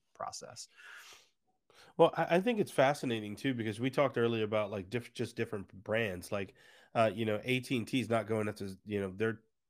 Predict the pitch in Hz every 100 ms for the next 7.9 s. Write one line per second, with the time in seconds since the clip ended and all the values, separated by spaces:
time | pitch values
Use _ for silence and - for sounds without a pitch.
0 | _ - 113 123 101 - 113 104 107 98
1 | 101 98 107 95 113 104 95 92 85 107
2 | - - _ _ 107 104 110 123 - -
3 | - - _ 113 107 101 98 90 107 104
4 | 95 110 104 104 107 101 110 104 98 110
5 | 101 95 92 95 95 _ _ _ _ 139
6 | 135 - 127 120 120 127 135 127 117 117
7 | 120 120 110 104 - 113 107 104